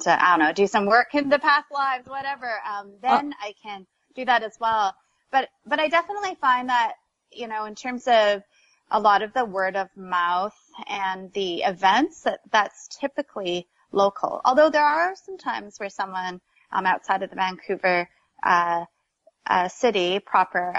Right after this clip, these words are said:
Speaker 1: um, will, will travel out, be it if it's somewhere within Canada or, or within the States.
Speaker 2: You're giving me yet another reason to come to Vancouver.
Speaker 1: Yay!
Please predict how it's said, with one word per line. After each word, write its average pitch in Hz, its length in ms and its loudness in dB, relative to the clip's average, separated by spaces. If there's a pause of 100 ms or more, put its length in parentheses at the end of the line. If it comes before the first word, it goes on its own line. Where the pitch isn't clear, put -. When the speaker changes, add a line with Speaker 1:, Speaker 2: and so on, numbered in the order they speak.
(120)
Speaker 1:
um, 175 340 -6
will, 180 380 -2
will 185 80 -6
travel 180 300 2
out, 156 260 0
be 208 80 -2
it 180 100 0
if 170 160 -8
it's - 340 -8
somewhere 170 760 -2
within 175 320 -2
Canada 175 440 2
or, 160 240 0
or 170 220 -2
within 175 280 -12
the 175 100 -10
States. - 560 -6 (760)
Speaker 2:
You're 180 180 -2
giving 180 340 4
me 156 260 4 (100)
yet 151 220 6
another 139 260 4
reason 131 280 2
to 135 80 2
come 127 180 0
to 127 60 0
Vancouver. 117 580 -4 (600)
Speaker 1:
Yay! 302 840 4